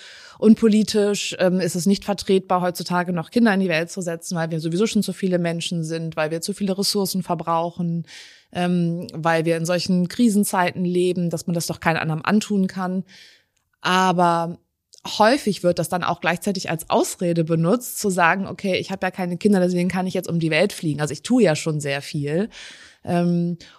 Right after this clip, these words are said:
und was ist denn dann, äh, die Konsequenz? Also wer kann denn dann irgendwann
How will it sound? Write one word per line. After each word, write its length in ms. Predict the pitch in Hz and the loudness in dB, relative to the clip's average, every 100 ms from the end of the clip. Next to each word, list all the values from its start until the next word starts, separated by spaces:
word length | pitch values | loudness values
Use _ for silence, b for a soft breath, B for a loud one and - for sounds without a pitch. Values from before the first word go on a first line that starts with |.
| B - | B 6
und 380 | 226 240 240 - | 10 10 8 2
was 240 | 180 - | 0 0
ist 160 | - 185 | -4 -2
denn 120 | 175 | -2
dann, 420 | 170 170 175 190 _ _ - | -2 -2 -4 -10 _ _ -2
äh, 100 | 165 | 0
die 140 | 180 | 0
Konsequenz? 640 | - 185 170 - 196 185 | 4 4 4 2 2 4
Also 220 | 147 151 160 | 0 -2 0
wer 140 | 160 | 0
kann 200 | - 151 | 0 -2
denn 80 | 156 | -2
dann 160 | 151 | -6
irgendwann 540 | - 156 156 151 151 | -4 -2 -2 -4 -6